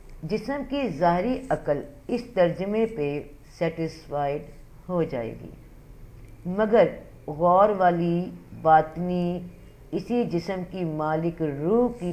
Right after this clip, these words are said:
عقل، وہ اتنی سادہ نہیں بابو جی کہ روانی سے گزر جائے، اس آیت سے سرسری پڑھ کر گزر جائے کہ بس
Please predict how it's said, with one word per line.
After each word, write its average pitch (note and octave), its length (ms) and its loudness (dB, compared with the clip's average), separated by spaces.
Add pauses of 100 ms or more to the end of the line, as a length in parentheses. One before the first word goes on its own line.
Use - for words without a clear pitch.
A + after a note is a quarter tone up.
(120)
عقل، D#3 500 0 (1040)
وہ G3 500 4 (160)
اتنی G#3 440 -6 (220)
سادہ E3 540 4
نہیں D#3+ 500 -4
بابو D3+ 380 0
جی D#3 420 -4 (600)
کہ F3 140 4
روانی D#3+ 480 6
سے F#3 180 -4 (140)
گزر D#3 260 2
جائے، D3 440 2 (520)
اس A3 240 0 (120)
آیت D#3+ 440 4 (100)
سے E3 380 -2 (480)
سرسری F#3 460 0
پڑھ F3 340 2
کر G#3+ 140 -2 (200)
گزر E3 240 2
جائے E3 420 4 (680)
کہ F#3 120 0
بس F3+ 320 4